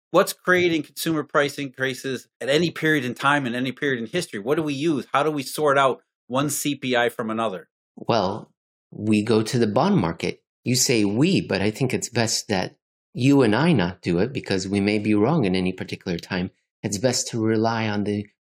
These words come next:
Speaker 2: wisdom of the crowds that have a lot of money riding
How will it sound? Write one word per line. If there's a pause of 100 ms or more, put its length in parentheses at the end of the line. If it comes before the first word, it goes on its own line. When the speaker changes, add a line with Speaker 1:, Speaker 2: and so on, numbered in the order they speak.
Speaker 2:
wisdom
of
the
crowds
that
have (100)
a
lot
of
money
riding